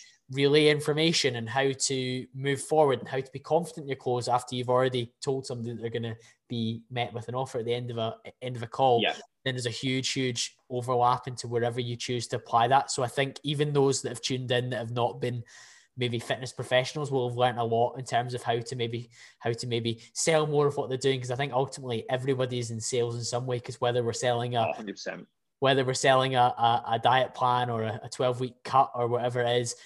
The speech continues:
Speaker 1: to somebody, we're all definitely selling something. And so I've thoroughly enjoyed this conversation, Stu.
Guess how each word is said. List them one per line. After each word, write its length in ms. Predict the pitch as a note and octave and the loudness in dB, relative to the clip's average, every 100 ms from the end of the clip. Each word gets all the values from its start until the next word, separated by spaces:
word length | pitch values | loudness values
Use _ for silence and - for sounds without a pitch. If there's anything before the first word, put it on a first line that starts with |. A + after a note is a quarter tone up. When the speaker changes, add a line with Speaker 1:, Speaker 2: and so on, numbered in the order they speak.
| _ - | _ -6
Speaker 1:
to 100 | B2+ | 0
somebody, 440 | B2+ B2+ B2 B2 | 0 0 0 0
we're 180 | A2+ B2 | 2 4
all 160 | C3+ | 4
definitely 380 | C3 B2 - B2+ | 4 0 -2 -4
selling 340 | - B2 A#2 A#2 | 0 2 2 0
something. 420 | B2 B2 - A#2+ | 0 0 -4 -6
And 80 | A#2 | 2
so 120 | C3 | 6
I've 160 | C#3+ | 6
thoroughly 320 | C#3+ C#3+ C3+ A#2+ | 4 2 2 0
enjoyed 340 | A#2 A#2+ A#2+ | 0 2 2
this 160 | A#2+ - | -2 -4
conversation, 640 | B2 A#2 A#2+ - A#2 C#3 | -6 -6 -6 -4 -6 -6
Stu. 260 | - C3+ | -4 -2